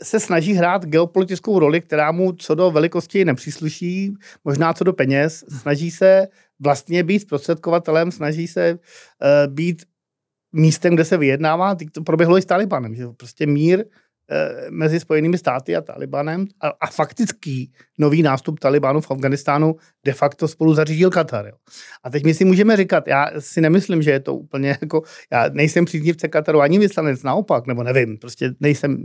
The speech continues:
nemám k němu žádný vztah, ale on se prostě snaží vyjednávat a místo, kde se vyjednává, prostě by mělo existovat nebo bude existovat. Tak to nebude Katar, bude to někdo jiný. Stejně dřív, dřív to bývával Egypt, který mimochodem k muslimskému bratrstvu, respektive Hamásu, má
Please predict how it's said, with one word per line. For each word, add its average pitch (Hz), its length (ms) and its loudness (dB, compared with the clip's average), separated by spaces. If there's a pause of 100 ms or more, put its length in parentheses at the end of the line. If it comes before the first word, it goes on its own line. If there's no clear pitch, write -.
(100)
nemám 156 340 0
k - 80 -12
němu 156 160 -2
žádný 160 280 0
vztah, 170 300 -2
ale 190 160 2 (320)
on 214 140 4
se 233 120 0
prostě 185 300 -2
snaží 175 280 0
vyjednávat 147 540 0
a 131 40 -4
místo, 151 340 0
kde 180 120 2
se 208 140 -2
vyjednává, 143 520 0
prostě - 320 -10
by 175 100 0
mělo 180 240 6
existovat 147 460 0
nebo 165 140 4
bude 151 200 4
existovat. 131 460 -4 (360)
Tak 139 140 -2
to 190 120 2
nebude 214 240 4
Katar, 151 340 0
bude 156 160 2
to 175 100 -4
někdo 170 220 2
jiný. 127 520 2
Stejně 160 420 0 (280)
dřív, 151 180 2 (100)
dřív 160 200 -2
to 175 100 2
bývával 151 420 2
Egypt, 151 420 0
který 151 220 0
mimochodem 156 520 4
k - 120 -10
muslimskému 151 520 -2
bratrstvu, 151 360 0
respektive 151 420 -2
Hamásu, 135 360 0
má 147 200 0